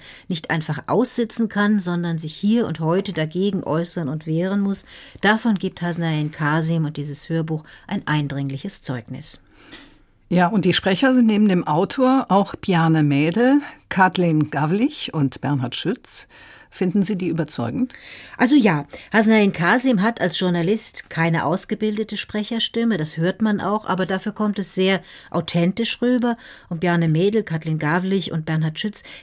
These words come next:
Speaker 1: die gestalten diese E-Mails auch mit spürbarem Spaß an der Überspitzung.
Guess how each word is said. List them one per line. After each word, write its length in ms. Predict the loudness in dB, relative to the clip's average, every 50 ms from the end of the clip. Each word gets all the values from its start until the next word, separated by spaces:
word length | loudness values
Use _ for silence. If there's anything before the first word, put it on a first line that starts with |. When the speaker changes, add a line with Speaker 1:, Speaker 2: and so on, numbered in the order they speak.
| -6
Speaker 1:
die 60 | -4
gestalten 540 | -2 0 0 2 2 2 2 2 2 2 2
diese 220 | 2 2 2 0 0
E-Mails 460 | 0 0 0 2 2 0 0 -2 -6 _ -2
auch 240 | 0 0 2 0 0
mit 160 | -2 -4 -4
spürbarem 600 | -6 -6 -6 -4 -4 -2 -2 -2 -2 -2 -4 -6
Spaß 480 | -8 -8 -6 -4 -2 -2 -2 -4 -6 -8
an 100 | -8 -8
der 120 | -6 -6
Überspitzung. 680 | -8 -8 -8 -8 -8 -8 -10 -12 -12 -12 -12 -12 -14